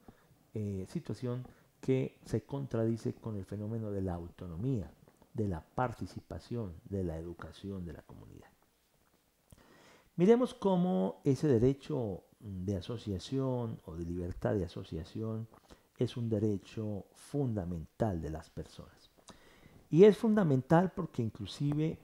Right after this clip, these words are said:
es dable tutelarlo, presentar acción de tutela cuando quiera que él mismo se vea menoscabado o amenazado por diferentes factores. Comprende ese derecho, a la vez el derecho a constituir nuevas asociaciones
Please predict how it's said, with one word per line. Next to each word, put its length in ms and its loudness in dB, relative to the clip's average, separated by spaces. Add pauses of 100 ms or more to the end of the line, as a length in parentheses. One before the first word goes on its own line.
es 260 0
dable 720 2
tutelarlo, 680 0 (440)
presentar 500 -2
acción 260 -6
de 80 -6
tutela 360 -4
cuando 260 -8
quiera 280 -4
que 160 -4
él 100 0
mismo 440 -6 (360)
se 200 -2
vea 240 2
menoscabado 960 -4 (180)
o 320 -4
amenazado 840 -4
por 240 -12
diferentes 760 -8
factores. 680 -18 (1300)
Comprende 840 6
ese 200 6
derecho, 420 6
a 60 0
la 100 0
vez 180 2
el 120 2
derecho 500 2
a 80 -6
constituir 540 -4
nuevas 340 -4
asociaciones 800 -4